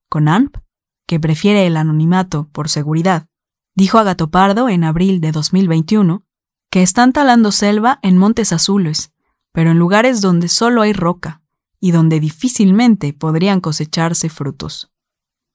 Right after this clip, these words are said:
En un recorrido por las nubes, un centro ecoturístico,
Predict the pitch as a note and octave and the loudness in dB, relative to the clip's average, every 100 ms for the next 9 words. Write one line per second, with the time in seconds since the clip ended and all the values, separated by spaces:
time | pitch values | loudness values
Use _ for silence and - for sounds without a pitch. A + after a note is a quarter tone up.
0 | _ _ _ - F#3+ A3 B3+ C#4+ G3+ G#3 | _ _ _ -2 2 4 2 0 0 0
1 | A#3 G#3 E3+ E3 D#3 F3+ F#3 E3 D4 - | 0 0 0 0 0 2 2 0 -4 -6
2 | - _ _ _ _ - F3+ G#3+ G#3+ G3+ | -10 _ _ _ _ -2 0 2 0 0
3 | E3+ D3+ D3 E3 F3 G3+ - D#3 E3+ | -2 -4 -6 -4 -4 -4 -6 -6 -8